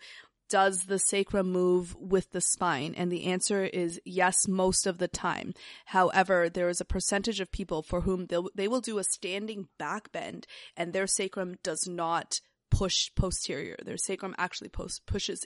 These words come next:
anterior. And then there's some people who would do a forward bend,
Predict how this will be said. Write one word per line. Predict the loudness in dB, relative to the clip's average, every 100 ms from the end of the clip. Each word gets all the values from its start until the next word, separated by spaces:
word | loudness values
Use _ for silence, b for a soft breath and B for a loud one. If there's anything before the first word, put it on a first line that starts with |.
| -8
anterior. | -8 -8 -10 -12 -12 -16 -20 B B B B _
And | 4 4
then | 4
there's | 2
some | 2 0
people | 0 0
who | 0
would | 0
do | 0
a | -4
forward | 2 6 6 6 0
bend, | -4 -2 -4